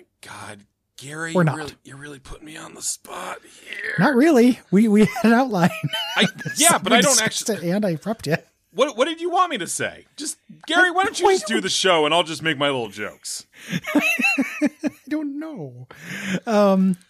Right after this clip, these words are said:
Speaker 2: yeah, what else is a balance? Well, the, the items that were formerly horrible, that aren't horrible, are cool now. Like, holy water is bad, but I don't, it's not that much worse than Bob's Brain now.
Speaker 1: Yeah,
Speaker 2: Which is
Speaker 1: Gary,
Speaker 2: cool.
Speaker 1: I'm, I'm in trouble here because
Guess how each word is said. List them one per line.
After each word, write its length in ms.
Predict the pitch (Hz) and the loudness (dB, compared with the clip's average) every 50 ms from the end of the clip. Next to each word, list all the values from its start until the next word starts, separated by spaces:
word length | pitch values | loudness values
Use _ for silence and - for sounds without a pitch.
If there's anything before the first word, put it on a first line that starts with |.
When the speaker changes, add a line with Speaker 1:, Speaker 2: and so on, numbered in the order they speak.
| _ _ _ | _ _ _
Speaker 2:
yeah, 120 | 208 214 | -2 2
what 120 | 190 180 196 | 2 4 4
else 180 | 196 180 - | 4 2 0
is 80 | 208 175 | 0 -2
a 40 | 160 | 0
balance? 340 | 165 165 165 151 143 - 190 | 0 -2 -2 -2 -4 -2 -2
Well, 100 | 202 208 | 0 2
the, 140 | 233 233 | 4 2
the 200 | 220 190 226 233 233 | 2 2 0 -2 0
items 420 | - 294 285 330 311 285 247 180 | 0 -2 -2 -2 -2 -2 -2 -2
that 240 | 202 208 202 190 185 | -2 -2 -4 -4 -6
were 180 | 175 185 185 - | -4 -4 -4 -4
formerly 460 | - - 170 165 170 180 175 170 156 | -2 -2 0 0 2 2 2 2 0
horrible, 500 | 147 151 147 156 175 190 226 240 - _ _ _ _ | 0 0 0 -2 -2 -2 -4 -6 -8 _ _ _ _
that 100 | - 160 | -4 -4
aren't 160 | 175 175 156 | -2 -2 -2
horrible, 340 | 175 165 160 190 202 226 233 | -2 -2 -2 -2 -4 -4 -4
are 140 | 226 196 175 - _ _ _ _ _ _ - _ | -4 -6 -6 -8 _ _ _ _ _ _ -20 _
cool 220 | - 156 156 175 | -10 -6 -4 -2
now. 300 | 185 202 220 254 277 247 - _ _ - - - - - - - | -2 -2 -4 -4 -6 -8 -10 _ _ -20 -20 -20 -20 -20 -10 -4
Like, 380 | 180 175 170 170 170 - - _ _ _ _ _ _ | 0 2 4 2 2 0 -6 _ _ _ _ _ _
holy 260 | - - 180 202 226 | -4 0 2 2 2
water 280 | 214 202 196 202 208 196 | 2 0 0 0 0 0
is 100 | 170 139 | -2 -2
bad, 460 | 120 - 143 131 135 180 240 240 208 135 | -4 -6 -6 -6 -4 -4 -4 -4 -2 0
but 120 | 165 147 | 0 2
I 80 | 147 143 | 2 2
don't, 360 | 143 156 156 165 165 170 - _ _ _ _ _ _ _ _ - | 4 4 4 2 2 -2 -6 _ _ _ _ _ _ _ _ -10
it's 260 | 170 - - - - _ | -8 -6 -6 -6 -8 _
not 320 | - 147 143 151 170 - - _ _ _ _ _ - | -8 -6 -6 -6 -6 -10 -14 _ _ _ _ _ -2
that 180 | 151 151 180 | 0 0 0
much 160 | 208 202 - 135 | 0 -2 -2 0
worse 220 | 147 151 156 - | -2 -2 0 0
than 120 | - 156 | 0 0
Bob's 260 | 143 147 151 143 139 127 | 0 0 0 -2 -4 -6
Brain 320 | - 131 151 226 262 196 | -6 -4 -2 0 0 0
now. 320 | 127 110 113 151 185 - _ _ _ _ _ - | -2 -4 -6 -8 -8 -8 _ _ _ _ _ -8
Speaker 1:
Yeah, 240 | 170 185 190 180 - _ | -4 -4 -4 -4 -6 _
Speaker 2:
Which 120 | _ - 135 | _ -14 -8
is 40 | 117 | -4
Speaker 1:
Gary, 180 | 220 233 - | -4 -2 -2
Speaker 2:
cool. 260 | 127 139 180 233 233 - _ _ _ | -2 -4 -4 -4 -4 -6 _ _ _
Speaker 1:
I'm, 160 | - 208 220 - | -10 -10 -10 -10
I'm 160 | - 190 226 262 | -10 -10 -8 -8
in 100 | 269 226 | -8 -10
trouble 360 | - - - 180 170 156 160 | -10 -8 -8 -8 -8 -8 -10
here 280 | 131 - 131 110 98 87 | -12 -12 -12 -12 -12 -12
because 720 | - - 104 98 - 127 120 117 110 104 98 - - - | -16 -18 -20 -16 -12 -10 -8 -8 -10 -10 -12 -12 -12 -12